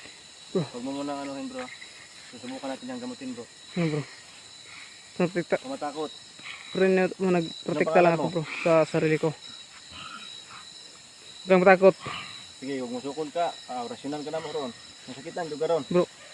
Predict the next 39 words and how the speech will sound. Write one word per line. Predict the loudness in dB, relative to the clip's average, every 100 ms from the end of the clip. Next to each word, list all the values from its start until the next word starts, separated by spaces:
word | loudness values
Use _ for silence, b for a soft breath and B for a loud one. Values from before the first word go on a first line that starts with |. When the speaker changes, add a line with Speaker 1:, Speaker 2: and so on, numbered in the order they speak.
| -20 -20 -16 -16 -16 -16 -18 -18 -20 -20 -20 -14
Speaker 2:
Bro. | -8 -8 -8 -10
Speaker 1:
Saan, | 0 2
bro? | 4
Ato | 4 6
ning | 6 6 0 -14 -16 -14 -16 -18 -20 -20 -20 -4
Speaker 2:
Bro, | -2
bantay, | -2 -2 0
bro, | 0
bro. | -2
Ay, | -4
kumpiyansa, | -4 -8 -8
bro. | -8 -10 -8
Hindi | -6
ka | -6
tama | -8 -10
kumpiyansa, | -10 -8 -8 -8
bro. | -10 0
Speaker 1:
Ren, | 12 12 12 6 8
Ren. | 10 10
Speaker 2:
Siyempre, | 8 -6 -12 -6
siyempre. | -4 -4 -8 2
Speaker 1:
Dali | 10 12
ka, |
Ren. | 12 12 6 -10 -20 -20 -20 -18 -16 -16 -14 -14 -14 -14 -16 -18 -18 6
Mo | 12
ni | 12
mong | 12 12
amigo, | 12 12
Ren? | 12 8 2 -18 -18 -12
Speaker 2:
Kailan | -10 -8
ka | -6
ni | -6
Ren? | -6 -8 -14 -16 -18 -18 0
Speaker 1:
Di | 6
ni | 8
mo, | 10 8
di, | 8 8
di | 8
mo. | 8